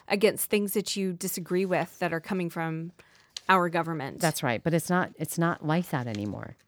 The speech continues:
Speaker 2: It's
Speaker 1: I
Speaker 2: not being put
Speaker 1: know.
Speaker 2: that way anymore.
Speaker 1: No,
Speaker 2: And
Speaker 1: it's
Speaker 2: so,
Speaker 1: not.
Speaker 2: yeah, in fact,
Speaker 1: You're
Speaker 2: what
Speaker 1: either all in or you're completely out.
Speaker 2: Yes, I agree. So what I said, uh, in one, uh, particular post is, "A patriot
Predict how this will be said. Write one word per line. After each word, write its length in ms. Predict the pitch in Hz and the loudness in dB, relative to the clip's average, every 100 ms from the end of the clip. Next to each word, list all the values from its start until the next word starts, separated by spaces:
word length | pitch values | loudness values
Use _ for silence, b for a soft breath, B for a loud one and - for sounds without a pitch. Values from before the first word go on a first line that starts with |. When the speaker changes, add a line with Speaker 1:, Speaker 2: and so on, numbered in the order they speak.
| - | -6
Speaker 2:
It's 200 | 160 - | -6 2
Speaker 1:
I 40 | 175 | 2
Speaker 2:
not 180 | 175 | 4
being 220 | 180 160 156 | 4 2 2
put 160 | 160 | -2
Speaker 1:
know. 40 | 160 | 0
Speaker 2:
that 100 | 160 | 0
way 220 | 135 123 | 0 -2
anymore. 340 | 117 120 110 104 | -2 0 2 2
Speaker 1:
No, 180 | - - | 4 4
Speaker 2:
And 180 | 156 | 2
Speaker 1:
it's 100 | 165 | 2
Speaker 2:
so, 200 | 165 147 | 2 2
Speaker 1:
not. 360 | 143 190 165 - _ 214 | 2 0 -4 -6 _ 0
Speaker 2:
yeah, 340 | 233 160 131 | 2 2 0
in 180 | 151 160 | -2 -4
fact, 300 | - 170 - | -4 -6 -6
Speaker 1:
You're 180 | 202 220 | 2 4
Speaker 2:
what 60 | 226 | 6
Speaker 1:
either 200 | 208 - | 4 6
all 240 | 202 214 214 | 8 8 4
in 180 | 208 | 2
or 60 | 208 | 0
you're 160 | 185 175 | 0 -2
completely 540 | 185 170 185 - 156 | -2 -2 -4 -4 -4
out. 220 | 151 151 | -2 0
Speaker 2:
Yes, 260 | 147 110 - | 0 0 -4
I 100 | 151 | 0
agree. 360 | 147 139 135 95 | 0 0 -2 -2
So 160 | - 180 | -4 0
what 140 | 175 | 2
I 80 | 180 | 2
said, 360 | 185 190 175 160 | 0 0 2 2
uh, 220 | 139 131 | 0 0
in 160 | 147 147 | 0 0
one, 300 | 147 143 143 | 2 2 0
uh, 140 | 127 | -4
particular 420 | 127 - - 139 127 | -8 -12 -6 -6 -4
post 440 | - 123 117 - | -4 -4 -4 -4
is, 200 | 127 - B B B B | -4 -4 B B B B
"A 80 | 185 | 0
patriot 760 | - - 226 - 156 95 65 | 2 2 2 2 0 0 -4